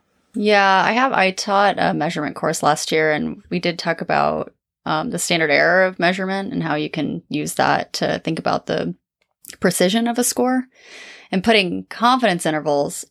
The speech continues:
around people's scores, like, say you answered a survey and you got a score of ten. We could use the reliability of their survey responses to estimate the precision of your response. And that confidence interval might be, like, from,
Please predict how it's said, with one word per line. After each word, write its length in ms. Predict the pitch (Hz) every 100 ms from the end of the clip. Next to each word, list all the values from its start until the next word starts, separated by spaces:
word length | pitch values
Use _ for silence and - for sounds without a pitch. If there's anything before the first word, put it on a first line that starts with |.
| -
around 680 | 170 170 165 165 165 165 -
people's 340 | 208 190 160
scores, 600 | - - 165 101 - - -
like, 180 | -
say 180 | - 170
you 140 | 160 151
answered 280 | 156 156
a 40 | 156
survey 340 | - 151 143
and 80 | 139
you 60 | 143
got 80 |
a 40 | 147
score 220 | - 151
of 100 | 139
ten. 480 | - 147 143 - 180 _ _ - - - - - -
We 120 | 175
could 140 | 208
use 200 | 196 269
the 80 | 254
reliability 640 | 180 165 156 156 156 147 151
of 80 |
their 140 | - -
survey 320 | - 233 190
responses 520 | 147 - 143 143 151
to 80 | -
estimate 340 | - - 156 -
the 60 |
precision 440 | - 151 156 160 151
of 80 |
your 120 | 151 -
response. 440 | 160 160 156 151
And 60 | 160
that 100 | 160
confidence 400 | 196 196 185 175
interval 280 | 170 160
might 180 | 156 156
be, 120 | 185
like, 200 | 196 175
from, 260 | - 226 196